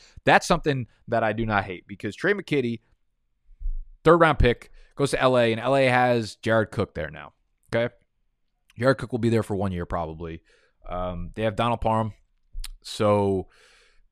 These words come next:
that, that tight end depth chart is wide open. Do I expect him to make an impact right now? Absolutely not. Twenty-two years old, but this is why you have a taxi squad. This is why you put a guy like Trey McKitty on the taxi squad in a tight end premium league,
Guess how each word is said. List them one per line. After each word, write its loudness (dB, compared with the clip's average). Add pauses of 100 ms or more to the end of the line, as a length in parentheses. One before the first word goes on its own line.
(260)
that, 4
that 4
tight 2
end -2
depth 0
chart 2
is -6
wide 2
open. -8
Do 0
I 4
expect -2
him -8
to -10
make -6
an -4
impact -4
right -4
now? -4
Absolutely -6
not. -20 (180)
Twenty-two -2
years -2
old, -4 (140)
but -8
this -6
is -12
why 4
you -2
have -2
a -10
taxi -10
squad. -16 (300)
This -6
is -6
why 2
you -6
put 0
a 0
guy 4
like 0
Trey 2
McKitty 2
on 0
the -4
taxi 2
squad 2 (240)
in -4
a 2
tight 2
end 2
premium 6
league, 4